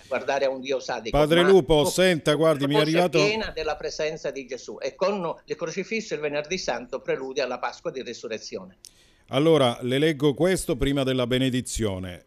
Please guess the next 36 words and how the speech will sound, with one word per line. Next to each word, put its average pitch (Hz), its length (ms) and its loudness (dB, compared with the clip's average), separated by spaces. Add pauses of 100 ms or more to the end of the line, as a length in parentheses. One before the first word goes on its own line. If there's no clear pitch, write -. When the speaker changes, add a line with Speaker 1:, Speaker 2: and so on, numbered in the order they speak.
Speaker 2:
Padre 131 340 0
Lupo 190 360 2
ha 147 40 2
centrato 170 580 -2
il 147 120 0
problema. 95 680 -4
Il 113 180 -6
Salmo 175 680 -2
undici 117 920 -4
sulla 117 440 -6
fiducia 175 600 -4
nell'intervento 113 960 -6
di 98 220 -10
Dio, 165 520 -6
lo 120 220 -4
consiglio. 80 720 -10
Buona 113 300 -6
Pasqua. - 420 -14 (720)
Speaker 1:
Sì, 147 380 -4
grazie, 143 400 -2
hai 135 60 0
detto 151 260 -2
bene, 143 400 -2
dottore 127 400 -6
Roberto. 117 600 -10 (120)
Speaker 2:
No, 143 260 -2
è 143 60 4
un 156 80 2
nostro 170 340 2
telespettatore 143 800 0
che 120 120 -2
ce 123 140 -6
lo 117 100 -4
manda, 101 480 -8
eh, - 20 -10
non - 20 -10